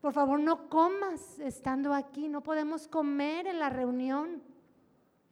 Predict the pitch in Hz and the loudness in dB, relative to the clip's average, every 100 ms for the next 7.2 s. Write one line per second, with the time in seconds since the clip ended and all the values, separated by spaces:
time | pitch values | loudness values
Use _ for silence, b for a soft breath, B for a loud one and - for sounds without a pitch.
0 | b b b 285 285 302 311 330 320 349 | b b b -4 2 4 4 0 -2 0
1 | 294 269 262 226 - 254 277 311 294 B | 2 0 -2 -8 -4 -4 -2 -2 -4 B
2 | B 240 269 277 240 - - 277 226 202 | B -6 -4 -2 -4 -4 -12 -6 -6 -6
3 | 196 233 311 320 311 - 349 - 262 - | -8 -8 -6 0 0 2 -2 -2 -8 -10
4 | - b b b 254 285 330 381 415 415 | -20 b b b 2 4 6 6 6 4
5 | 381 311 320 349 339 339 339 339 311 - | 0 0 2 2 2 -2 -4 -6 -6 -2
6 | 285 302 294 - 302 277 247 240 226 233 | 0 0 -2 -2 -2 0 -2 -2 -4 -6
7 | 240 294 | -10 -14